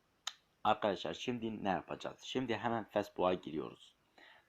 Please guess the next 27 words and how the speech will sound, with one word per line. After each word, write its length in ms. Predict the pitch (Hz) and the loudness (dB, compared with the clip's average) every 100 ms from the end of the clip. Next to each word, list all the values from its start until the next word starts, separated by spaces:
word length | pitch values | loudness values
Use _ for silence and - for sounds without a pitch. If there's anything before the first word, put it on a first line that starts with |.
| _ _ | _ _
Facebook'a 440 | 117 - 110 117 | -2 0 6 6
girdikten 520 | 107 92 90 - 107 | 6 0 0 0 2
sonra 400 | 101 95 92 80 | 2 0 0 0
diğerlerini 540 | 104 85 82 82 92 90 | 2 2 2 -2 -4 2
zaten 360 | 92 87 92 | 2 4 0
hepsini 360 | 90 92 85 87 | -4 -6 -6 -6
sizlere 360 | - 76 82 - | -6 -4 -4 -6
detaylıca 480 | - 80 87 98 | -6 -4 -2 -2
göstereceğim. 580 | 87 76 - 78 69 82 | -2 -4 -6 -8 -4 -6
Çok 240 | - - - | 0 2 2
az 180 | - | -2
bir 60 | - | -4
şeydir 400 | - 87 101 98 | -10 -4 -2 2
ve, 200 | 101 - - - - - _ | 0 0 -12 -20 -20 -20 _
e, 240 | - 87 82 | 0 2 4
bir 80 | 98 | 2
haftada 400 | 90 - 85 98 | 2 -4 -2 -2
falan 380 | - 98 113 - | -2 -2 -4 -4
on 220 | 98 95 | -4 -2
bin 260 | 101 120 - _ 117 | -4 -4 -12 _ 0
üye, 360 | 120 90 - _ _ _ _ _ | 2 0 -2 _ _ _ _ _
bir 80 | 101 | 2
haftada 360 | 92 95 87 92 | 2 2 0 -2
falan 560 | - 95 104 107 - | 0 -2 0 -4 -6
bin 140 | 101 98 | -4 -4
olursunuz 760 | 76 - 98 98 - 76 73 | -4 -2 -2 -2 -6 -10 -8
inşallah. 440 | 76 - 76 101 | -8 -8 -4 -4